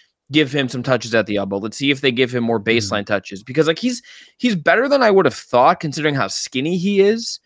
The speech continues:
Speaker 2: Mm-hmm.
Speaker 1: at, like, posting, because he just goes. He doesn't, like, try to load up and back a guy down.
Speaker 2: Right.
Speaker 1: He's just like,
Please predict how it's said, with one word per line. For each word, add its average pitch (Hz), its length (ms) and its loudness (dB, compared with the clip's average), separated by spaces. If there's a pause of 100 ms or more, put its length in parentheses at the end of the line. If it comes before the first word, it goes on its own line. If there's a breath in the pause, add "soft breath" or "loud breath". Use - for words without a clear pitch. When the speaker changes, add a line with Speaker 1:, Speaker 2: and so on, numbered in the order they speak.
(120)
Speaker 2:
Mm-hmm. 117 180 2
Speaker 1:
at, 143 140 2
like, 131 260 0
posting, 147 420 0
because 123 200 -4
he 143 80 2
just 123 200 0
goes. 110 280 -2
He 127 100 -8
doesn't, 156 280 0
like, 151 180 -4
try 147 100 2
to 135 80 4
load 120 320 2
up 117 160 4
and 104 140 -8
back 107 200 -2
a 101 60 -18
guy 107 160 -4
down. 120 240 0
Speaker 2:
Right. 95 80 -4
Speaker 1:
He's - 60 -6
just 120 140 -10
like, 135 100 -6